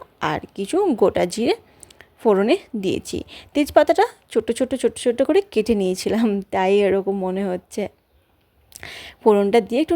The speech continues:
নাড়াচাড়া করে নেবো। একটা কথা বলি, এখানে যদি তোমরা চাও তাহলে ডিমের ভুজি করে সেটাও দিতে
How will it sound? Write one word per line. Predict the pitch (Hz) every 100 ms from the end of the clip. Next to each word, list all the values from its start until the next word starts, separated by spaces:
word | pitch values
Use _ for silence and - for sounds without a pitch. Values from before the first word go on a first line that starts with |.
| 262
নাড়াচাড়া | 180 175 185 180
করে | -
নেবো। | - - - - - - _ 220
একটা | - 254
কথা | 202 254 254
বলি, | 214 240 466 - _ _ _
এখানে | 185 - 196 196
যদি | 196 214
তোমরা | 202 196 226 214
চাও | 185 277 - _ _
তাহলে | 185 185 185 220 - - - - _ 220
ডিমের | 214 208 208 196 196
ভুজি | 196 202 190
করে | 233 320 587 _ -
সেটাও | 208 220 190
দিতে | 185